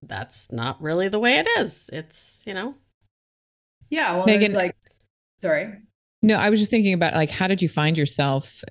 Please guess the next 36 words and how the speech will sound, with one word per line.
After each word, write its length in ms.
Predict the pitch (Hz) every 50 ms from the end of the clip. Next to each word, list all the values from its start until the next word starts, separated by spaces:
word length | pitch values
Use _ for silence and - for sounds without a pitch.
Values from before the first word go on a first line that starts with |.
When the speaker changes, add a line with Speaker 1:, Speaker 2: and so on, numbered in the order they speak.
| - - _
Speaker 3:
y-, 100 | - - -
you 120 | - 151 147
know, 180 | 143 139 131
in 360 | - - 156 147 147 151 147 135
the, 460 | 160 156 156 151 151 147 - - - _ _ _ - 113 107 _ _ _
the 160 | 156 147 147
wellness 320 | 139 139 131 135 127 139 -
space? 500 | - - - - - 131 - - - -
Like, 180 | 127 120 -
what 160 | 131 131 127
happened? 360 | 135 139 127 127 - 131 135 -
'Cause 140 | - 170
most 260 | 190 185 196 202 196 -
of 100 | 156 156
us 220 | 143 143 - -
who 280 | - - 156 143 139 139
join 500 | 127 147 139 139 139 139 139 143 143 139
the 240 | 131 127 131 135 - - - - - - - _ _ _ 147
wellness 480 | 147 143 143 143 143 139 139 - -
ministry, 540 | 151 143 139 139 139 - - 139 139 135 139
wellness 440 | 143 139 135 131 139 135 135 131 -
revolution, 720 | 143 135 117 131 131 139 143 139 - - 135 127 127 127 - - - - - _ _
have 240 | - 165 151 143 143
some 320 | - - - 156 156 156
kind 220 | 151 - - 143 143
of 100 | 139 127
profound 1040 | - - 139 135 - - - - 143 139 139 139 139 135 135 135 135 131 131 151 147 - - -
moment 680 | 143 139 139 143 147 139 123 120 117 - - - - _ _ _ _ _ _ _
that 200 | - 143 - -
pushes 320 | - - 156 - - 139 131
them 180 | 143 123 117
off. 320 | - 135 135 123 139 110 -
It's 120 | - -
a 40 | -
catalyst 500 | - - - 139 139 139 127 117 120 -
into 640 | - 131 135 127 - - 139 131 127 117 107 110